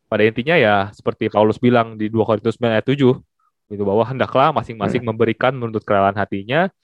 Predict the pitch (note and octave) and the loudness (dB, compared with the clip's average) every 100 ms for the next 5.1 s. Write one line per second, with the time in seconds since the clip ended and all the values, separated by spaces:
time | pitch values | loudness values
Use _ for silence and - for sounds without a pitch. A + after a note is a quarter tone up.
0 | _ _ _ - A2+ G#2+ A2 A2 A2 A2+ | _ _ _ 0 2 2 -2 -2 -2 -2
1 | A2+ G2 - E3+ C3 A2 G#2 G2+ G2 - | 0 -2 0 0 0 -2 -4 -4 -8 -4
2 | G#3+ G#2+ B2 - _ _ _ _ _ - | 0 0 -2 -8 _ _ _ _ _ -8
3 | - C#3 B2 C3 D3+ A2+ G#2 - A#2+ A2 | -2 0 2 2 2 -2 -6 -4 0 0
4 | B2 A2 G2 A#2 A2 F#2 F2+ - F#2 - | 0 -4 -8 -8 -8 -8 -12 -10 -12 -12